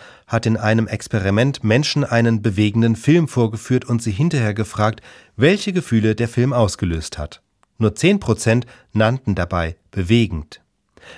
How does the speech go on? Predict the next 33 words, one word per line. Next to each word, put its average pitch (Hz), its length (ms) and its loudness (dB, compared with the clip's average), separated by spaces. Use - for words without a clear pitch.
Wenn 131 180 2
aber 110 280 0
verschiedene 113 540 -2
Antwortmöglichkeiten 92 1080 -4
vorgegeben 101 760 -2
sind, 85 320 -8
unter 113 300 0
anderem 117 440 0
emotional 95 680 0
bewegend, 104 480 -2
dann 107 220 2
bekommt 175 340 0
diese 135 260 -2
Antwort 113 440 0
sehr 95 280 -2
hohe 131 280 2
Werte. 80 380 -6
Das - 160 -6
Gefühl 147 440 2
ist - 320 -2
also 107 160 2
den 95 160 0
meisten 101 380 0
Menschen 95 360 -2
durchaus 120 480 0
vertraut, 95 560 0
auch 98 180 -2
wenn 107 160 4
es 101 140 -4
ihnen 95 220 0
spontan 92 600 -4
nicht 113 200 -6
einfällt. 85 640 -8